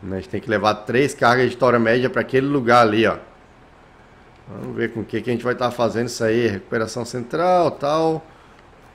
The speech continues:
Implemento cisterna. A gente tem que entregue um implemento cisterna aqui. Aqui mesmo tem um implemento cisterna ali, ó. Pra gente tá levando, né?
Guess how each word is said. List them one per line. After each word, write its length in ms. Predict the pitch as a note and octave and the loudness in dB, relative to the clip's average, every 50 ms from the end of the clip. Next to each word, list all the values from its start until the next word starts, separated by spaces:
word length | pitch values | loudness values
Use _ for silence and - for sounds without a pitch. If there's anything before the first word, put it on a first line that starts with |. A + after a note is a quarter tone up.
| - - - - - - - - - - - - - - - - - - - - - - _ - - - - - | -20 -20 -20 -20 -20 -20 -20 -20 -20 -20 -20 -20 -20 -20 -20 -20 -20 -20 -20 -20 -20 -20 _ -20 -20 -20 -20 -14
Implemento 640 | A#2+ A#2 A#2 A#2 - A#2+ A#2 A2 A2 A2+ A#2 A#2 A#2 | -10 -10 -10 -6 -2 -2 0 0 2 2 0 0 -2
cisterna. 1000 | - - - A2+ G2 - - - D3+ D#3+ E3 D#3+ D#3 D#3 D#3 D#3 D3+ D3+ D3+ D#3 - - - - - - - - - - - - - - - - - - - - | -6 -10 -8 -10 -10 -8 -2 2 2 4 4 4 2 2 2 4 4 4 2 -2 -10 -20 -20 -20 -20 -20 -20 -20 -20 -20 -20 -20 -20 -20 -20 -20 -20 -20 -18 -14
A 60 | G#2 | -12
gente 260 | G2+ F#2+ - - - G2+ | -12 -12 -12 -12 -14 -12
tem 240 | - - A2+ A2+ | -6 -2 -2 -2
que 540 | A2+ A#2 - B2 B2 B2+ C3 C3+ D3+ E3+ G3 - - - - - - - | -2 -2 -2 -2 0 2 2 0 -2 -4 -8 -10 -14 -20 -20 -20 -20 -16
entregue 720 | - A#2+ A#2 A#2 - - B2+ C3 C3+ C3+ C3+ C#3+ D3 - - - | -12 -10 -10 -10 -4 0 2 2 2 2 0 -2 -4 -6 -8 -10
um 80 | - B2+ | -10 -8
implemento 400 | B2 B2+ C3 B2+ B2 B2 B2+ B2+ | -6 -4 -2 -2 0 -2 -2 -4
cisterna 560 | - C3 A#2+ - - - C3 C3 C#3 C#3+ B2+ | -6 -10 -10 -8 -2 0 2 2 2 2 0
aqui. 440 | A2+ A2+ - - D#3 D#3+ B2 - - - - - - - - - - | -2 -2 0 0 2 2 2 0 -6 -18 -20 -20 -20 -20 -18 -10 -6
Aqui 260 | A2+ A2 - - A#2+ | -6 -6 -4 -2 0
mesmo 240 | A#2 A2+ A#2 A#2 - | 0 0 0 0 0
tem 100 | C3+ C#3 | -2 -2
um 40 | |
implemento 400 | C3+ C3+ D3+ D3 C#3+ C#3+ D3+ D3 | 0 0 0 0 2 2 0 -2
cisterna 500 | - - G3 F#3 - - C3+ B2+ B2 A#2 | -4 -6 -8 -6 0 2 2 2 4 2
ali, 160 | A2+ G#2+ A2 A2 | 2 2 4 2
ó. 100 | F#2+ F2 | 2 0
Pra 160 | - - A2+ | -2 -8 -10
gente 140 | G#2+ G#2 - | -10 -10 -6
tá 140 | - A#2 | -4 -2
levando, 640 | A2+ A2 G#2+ G2+ F2+ G#2 B2+ D3+ D#3+ D3+ B2 G#2+ G2+ | 0 0 -2 -2 -2 0 2 4 4 4 4 2 0
né? 260 | G#2+ A#2+ C#3+ D#3 D#3 | 2 2 2 2 0